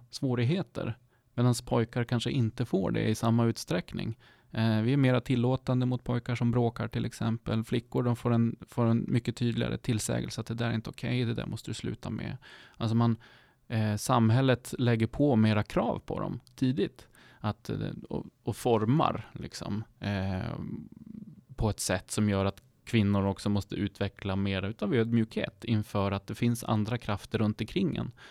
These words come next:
som vill en saker och som man måste anpassa sig till. Killar har inte det där på samma sätt. Jag tror inte man möter samma typ av krav tidigt. Eh, däremot sen när man ska ut i livet, då möter vi alla, alltså de krav som finns där ute.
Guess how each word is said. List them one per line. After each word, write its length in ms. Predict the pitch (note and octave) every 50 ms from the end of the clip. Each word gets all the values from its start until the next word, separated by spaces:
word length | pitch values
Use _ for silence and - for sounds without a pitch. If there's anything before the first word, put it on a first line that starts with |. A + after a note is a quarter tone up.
| - _
som 200 | - - A#2+ A#2
vill 180 | C3+ D3 C#3+
en 120 | C#3+ C#3+ C3
saker 520 | - - C3 B2+ B2 - - C#3 B2+ B2+
och 100 | B2+ C#3
som 120 | - D#3 C3+
man 100 | A#2 A2+
måste 240 | A2+ G#2+ - -
anpassa 440 | G#2 G#2+ G#2+ - - C#3 - - -
sig 180 | - - B2 A#2
till. 260 | - - - - - - - - - - - - - - _
Killar 300 | - - C3 B2+ C3+ C#3+
har 180 | C3+ B2+ C3+ D#3
inte 180 | D#3+ - - F#2
det 60 | F2+
där 120 | F2 F#2+
på 140 | - - F#2
samma 260 | - - - C2+ -
sätt. 240 | - - - - -
Jag 100 | B2+ -
tror 120 | - C3+
inte 140 | C#3 C3 -
man 160 | A#2 A#2 A2+
möter 360 | A2+ B2+ C#3+ C#3 - - - -
samma 300 | - G#2+ G#2 G2+ G2+ G2+
typ 360 | - G2 G2 - - - -
av 80 | G2 G2
krav 400 | - - C3 C3+ A#2+ F#2+ F#2+ G2+ - - - _ _ -
tidigt. 680 | - - A2+ G#2 G#2+ B2+ D#3+ E3 - - _ - - - - - - - _ _ _ _ -
Eh, 300 | - G#2+ G#2+ G2+ F2+ F2 - - _ _ _ _
däremot 680 | - G2+ G2 A#2+ D#3 G3+ A3 F#3+ A#2+ F#2 - - - -
sen 280 | - - C3 D#3+ F#3+ D#3+
när 160 | - G#2 G#2
man 160 | G#2 G#2 G2
ska 120 | - -
ut 200 | G#2 G2 F#2+ -
i 40 | G2+
livet, 580 | G2 A#2+ F3+ G#3+ D#3 - D#2 A2+ - - - - - - - - - - -
då 140 | - G#3
möter 380 | F#3+ E3+ C#3 A#2 A2 - - G#2+
vi 100 | G#2 G#2+
alla, 460 | G2+ A2 G2 F#2+ A2 D3+ G3 F3+ C3+ - - - _ _ _ _ _ _ _ _ _ -
alltså 240 | - G#2+ - G#2
de 180 | G2+ G#2 G2+ G2
krav 240 | - - G#2 G#2 G2+
som 160 | - A2 F#2+
finns 220 | - A#2 G#2 F#2
där 260 | - B2+ C#3+ F#3+ G3+ B2
ute. 360 | - G#2+ - - - G2+